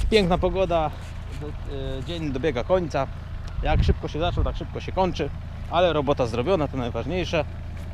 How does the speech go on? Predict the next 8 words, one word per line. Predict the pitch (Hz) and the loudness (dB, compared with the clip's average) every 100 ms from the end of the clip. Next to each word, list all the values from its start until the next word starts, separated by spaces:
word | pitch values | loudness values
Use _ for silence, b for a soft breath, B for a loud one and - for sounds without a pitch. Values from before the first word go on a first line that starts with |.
| - | -4
Jeszcze | 139 151 | -4 -4
tylko | - 139 131 | -4 -4 -4
zostało | 127 151 143 | -2 2 2
mi | 131 | 2
jakieś | 127 - - | -2 -4 -6
piętnaście | 139 - 143 - - | -6 -4 -4 -4 -8
hektarów, | - - 185 180 160 | -6 0 0 0 -2
niecałe. | 151 139 156 151 | -4 -2 2 2